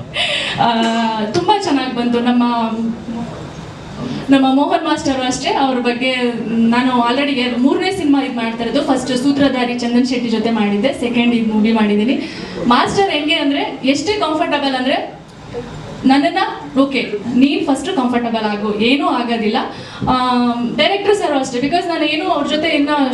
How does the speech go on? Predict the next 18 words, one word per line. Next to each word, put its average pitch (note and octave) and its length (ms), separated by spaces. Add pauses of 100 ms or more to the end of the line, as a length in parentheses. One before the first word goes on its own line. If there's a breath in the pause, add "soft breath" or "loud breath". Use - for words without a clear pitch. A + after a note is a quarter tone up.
ಶೂಟೇ E4+ 220
ಮಾಡಿರ್ಲಿಲ್ಲ. C#4+ 460
ಡೈರೆಕ್ಟ್ C#4+ 460
ಸಾಂಗ್ C4+ 420 (480 loud breath)
ಹೇಗಾಗುತ್ತೆ, C#4 680
ಯಾಕೆಂದ್ರೆ D4 640
ಈ D#4 140
ತರ E4+ 220
ಒಂದು D4+ 680
ಸ್ವಲ್ಪ C#4+ 220 (140)
ರೊಮ್ಯಾಂಟಿಕ್ D4 500
ಸಾಂಗು C4+ 340
ಕೆಮಿಸ್ಟ್ರಿ D4 500
ವರ್ಕ್ B3 280
ಆಗ್ಬೇಕು, A#3 340
ಇಲ್ಲಾಂದ್ರೆ C#4 360
ಆಗೋದೇ B3 400
ಇಲ್ಲ, A#3+ 220